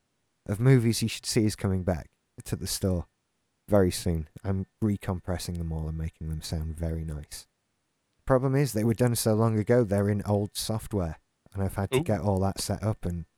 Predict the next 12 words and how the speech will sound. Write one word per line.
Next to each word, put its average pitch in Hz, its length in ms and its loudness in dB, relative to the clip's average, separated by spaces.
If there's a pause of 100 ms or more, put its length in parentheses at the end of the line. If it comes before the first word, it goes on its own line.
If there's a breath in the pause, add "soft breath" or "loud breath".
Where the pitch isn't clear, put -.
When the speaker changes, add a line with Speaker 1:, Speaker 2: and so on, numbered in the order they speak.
(100)
Speaker 1:
working 98 460 -4
again. 80 300 -8
It's - 120 -14
been 90 200 -6
a 78 60 -6 (240)
right 87 320 -6
pain 85 200 -6
in 80 120 -6
the 82 80 -6
ass. 80 360 -10 (1700)
Oh, 104 240 4
well. 80 260 -4